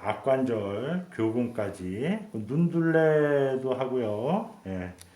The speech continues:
광대근 있는데 관자놀이, 눈썹. 그래서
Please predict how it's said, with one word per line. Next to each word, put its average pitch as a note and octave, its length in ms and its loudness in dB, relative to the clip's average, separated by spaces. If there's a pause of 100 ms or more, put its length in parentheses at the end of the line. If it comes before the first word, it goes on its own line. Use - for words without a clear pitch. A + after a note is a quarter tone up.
(420)
광대근 B2+ 1200 2
있는데 A2+ 840 -2 (1000)
관자놀이, B2 1120 0
눈썹. C#3 800 -2 (2750)
그래서 - 400 6